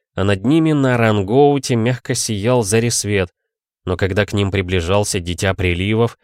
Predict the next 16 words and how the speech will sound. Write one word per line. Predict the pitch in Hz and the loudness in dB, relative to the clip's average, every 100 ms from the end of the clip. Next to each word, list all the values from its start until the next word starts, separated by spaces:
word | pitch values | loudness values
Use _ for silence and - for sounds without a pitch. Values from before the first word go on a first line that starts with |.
| _ _ - | _ _ -8
они | 92 123 | -4 -2
поворачивались | 123 127 135 131 127 127 - | 0 0 0 0 0 0 -2
спинами | - - 123 147 156 107 | -4 -6 -4 -2 0 0
к | 87 | -2
чёрному | - 92 85 85 87 | -2 -2 0 0 -2
кораблю. | 87 80 76 73 64 - _ _ _ _ - - _ | 0 -2 -2 -8 -12 -18 _ _ _ _ -20 -20 _
Джоран | 90 90 147 151 | -6 0 2 2
знал, | 131 143 165 147 | 2 2 2 2
что | - 151 | -2 -2
нет | 147 151 147 - | 0 0 -2 -6
чести | - 147 123 - | -4 -2 -2 -2
находиться | 107 98 110 104 117 - 107 | -2 0 -2 -4 -4 -2 0
на | 104 | 0
борту | 101 98 120 | 0 -2 -4
корабля | - 104 98 101 104 | -2 -2 0 0 0
мёртвых, | 107 135 139 127 127 | 2 0 0 0 -2